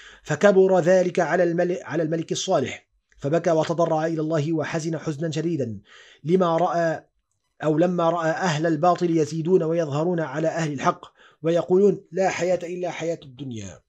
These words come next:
وإنما بتع-، وإنما تبعث الأرواح ولا تبعث الأجساد.'" فجعل بيدروس يرسل إلى من يظن فيه خيرا وأنهم أئمة في الخلق،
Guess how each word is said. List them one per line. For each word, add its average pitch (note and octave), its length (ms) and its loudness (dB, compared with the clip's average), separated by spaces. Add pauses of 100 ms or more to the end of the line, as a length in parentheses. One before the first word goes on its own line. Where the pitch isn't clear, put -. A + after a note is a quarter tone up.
(720)
وإنما F#3 420 4
بتع-، D#3+ 520 -2
وإنما F3+ 520 0
تبعث D#3+ 460 -2
الأرواح E3+ 520 -2
ولا E3+ 200 0
تبعث D#3+ 360 -2
الأجساد.'" D3+ 500 0 (320)
فجعل G3 380 6
بيدروس F#3 540 4
يرسل G3 360 0
إلى F#3+ 260 0
من F#3 120 0
يظن F3+ 340 -2
فيه E3+ 240 -4
خيرا G3+ 280 0
وأنهم F3 480 -2
أئمة F#3+ 320 -4
في F3+ 240 -2
الخلق، F3+ 300 0